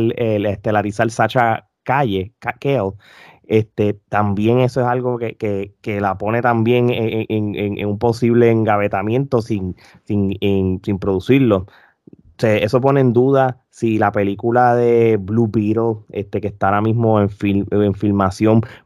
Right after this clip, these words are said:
va a ser, va a terminar siendo terminada o no, este, si el spin-off de Penguin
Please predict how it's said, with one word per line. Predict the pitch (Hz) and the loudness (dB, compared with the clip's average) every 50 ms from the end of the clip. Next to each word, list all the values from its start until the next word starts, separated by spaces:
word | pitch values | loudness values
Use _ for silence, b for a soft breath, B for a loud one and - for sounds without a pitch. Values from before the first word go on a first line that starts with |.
| B - | B -8
va | 90 95 92 85 104 104 | -6 -2 0 2 2 2
a | 107 | 2
ser, | - 127 117 110 104 - 95 104 | 2 2 2 2 0 0 -2 0
va | 107 107 | 0 0
a | |
terminar | - 117 113 113 113 110 110 110 107 110 107 107 | 0 -2 -2 0 0 0 0 -2 -2 -4 -6 -8
siendo | - - 113 110 110 110 110 107 107 104 104 101 98 95 95 B B B B B B B B _ _ _ _ _ _ _ _ _ _ _ _ _ _ _ _ _ _ - | -6 -4 -2 -2 0 0 0 0 2 2 2 0 0 -2 -4 B B B B B B B B _ _ _ _ _ _ _ _ _ _ _ _ _ _ _ _ _ _ -4
terminada | - 113 117 113 107 101 101 104 120 135 139 131 120 117 113 107 | 0 2 2 2 2 2 2 2 2 2 2 2 2 0 0 0
o | 104 107 | -2 -4
no, | 107 110 127 156 170 180 175 - | -2 -2 0 0 0 -2 -4 -6
este, | 107 104 101 _ - 113 107 104 101 101 98 95 | -8 -10 -10 _ -8 -6 -4 -4 -2 -2 -4 -6
si | 92 - - 110 | -6 -6 -4 -2
el | 107 104 | -2 -2
spin-off | 104 - - - 117 113 117 123 123 123 | -2 -4 -4 -4 -2 0 0 0 0 0
de | 120 123 120 117 113 110 | 0 2 2 2 0 -2
Penguin | - - 117 117 131 147 127 123 123 120 117 117 117 117 | -4 -6 -6 -4 -4 -4 -2 -2 -2 -2 -2 -2 -4 -6